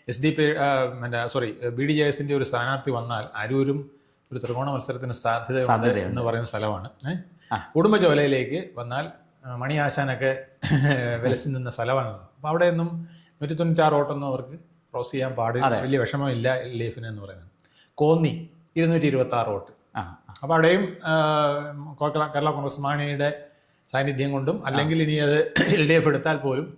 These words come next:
Speaker 2: ഉം.
Speaker 1: കിട്ടാവുന്ന
Speaker 2: പക്ഷേ
Speaker 1: ഒരു മണ്ഡലം.
Speaker 2: കോന്നിയിൽ അടൂർ പ്രകാശ് മത്സരിക്കാൻ സാധ്യതയുണ്ട് എന്നാണ് കേട്ടത്.
Speaker 1: അടൂർ പ്രകാശ് മത്സരിക്കുകയാണെങ്കിൽ തീർച്ചയായിട്ടും കോന്നി,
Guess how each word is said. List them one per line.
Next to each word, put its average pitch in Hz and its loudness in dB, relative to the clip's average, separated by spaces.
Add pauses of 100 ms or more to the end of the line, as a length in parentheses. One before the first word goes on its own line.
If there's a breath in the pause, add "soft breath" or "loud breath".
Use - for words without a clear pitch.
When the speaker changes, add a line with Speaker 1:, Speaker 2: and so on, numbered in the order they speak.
(160)
Speaker 2:
ഉം. 95 -14 (440)
Speaker 1:
കിട്ടാവുന്ന 165 4
Speaker 2:
പക്ഷേ 165 2
Speaker 1:
ഒരു 156 0
മണ്ഡലം. 123 2
Speaker 2:
കോന്നിയിൽ 160 4
അടൂർ 139 2
പ്രകാശ് 160 2
മത്സരിക്കാൻ 151 -2
സാധ്യതയുണ്ട് 131 -2
എന്നാണ് 123 0
കേട്ടത്. - -4
Speaker 1:
അടൂർ 160 4
പ്രകാശ് 170 6
മത്സരിക്കുകയാണെങ്കിൽ 190 0
തീർച്ചയായിട്ടും 180 -2
കോന്നി, 156 -6